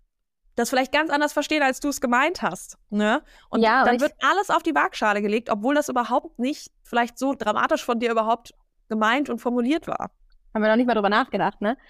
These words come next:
Speaker 2: Was ich halt spannend finde, also sie hat zumindest so geredet, als wäre sie auch Unternehmerin, aber sie war jetzt zumindest, ich hab mir natürlich nach ihr Profil mal geguckt, es war auf jeden Fall privat, also sie scheint jetzt nicht irgendwie so in der Öffentlichkeit zu sein.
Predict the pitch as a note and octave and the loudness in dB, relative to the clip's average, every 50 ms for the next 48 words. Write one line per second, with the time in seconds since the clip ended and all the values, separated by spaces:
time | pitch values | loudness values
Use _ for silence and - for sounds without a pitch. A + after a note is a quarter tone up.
0 | - - - A3 G#3+ A#3+ A3+ C#4+ A#3+ G#3 - - G#3 A3 B3+ B3 - A3 G#3 G#3 | -16 -6 -2 -2 0 0 2 2 2 0 2 0 0 2 2 0 0 0 0 0
1 | F#3+ G3+ G3 A3 A#3 A3+ A3+ - - G3+ G3+ G#3 G#3 G#3 - G3+ G3 F#3 F#3 F#3+ | 0 -2 -2 -2 -2 -2 -2 -2 -4 -2 -2 -2 -2 -2 -2 -2 -2 -2 0 0
2 | F#3+ A3 A3 A3 G#3+ - - F3 - - F3+ F#3+ G3+ F#3+ G3 - G3+ G#3 - F#3+ | 2 2 2 2 0 0 0 -2 -2 0 0 0 0 0 0 0 0 0 0 -2
3 | G3 - F#3 F3+ F3 F3 F3 F3+ E3 F3 F#3+ A#3 G3+ D3+ F3+ - F3+ F#3+ F#3 F#3+ | -2 -2 -2 -2 -2 0 0 0 0 0 0 0 0 0 0 0 0 0 2 2
4 | G3 G3+ G#3 - - F#3+ F#3 G3 - - F#3+ F#3 G3+ F#3+ F#3 F#3 - - - - | 2 2 0 -2 -4 -4 -4 -4 -2 -2 -2 -2 0 -2 -2 -4 -6 -8 -6 -4
5 | - - - - - - _ _ _ _ A#3 A3 A3 G3+ G3 F#3+ - - G3+ - | -4 -4 -4 -8 -16 -20 _ _ _ _ -2 0 2 2 0 0 -2 -4 -6 -6
6 | - - - D#3 D#3 - - F3+ F#3 - F#3 F3 - - F3 - D3 F3 G3 G3 | -6 -2 0 2 2 2 0 -2 -2 -2 -4 -4 -4 -4 -2 0 2 2 2 2
7 | F#3+ F#3 F3+ E3+ E3+ F3 - G3 F#3 F#3 F3+ - - F#3+ - - - F#3 F#3 - | 0 -2 -4 -4 -8 -8 -4 -4 -4 -4 -4 -6 -8 -8 -6 -4 -4 -4 -4 -4
8 | F#3 F3+ E3+ - - G3+ F#3 - - G#3 F#3 F3+ - - F3+ F3+ F3 F3+ F#3 G3+ | -4 -4 -4 -6 -6 -8 -10 -6 -4 -2 -2 -2 -4 -4 -2 0 2 2 0 -2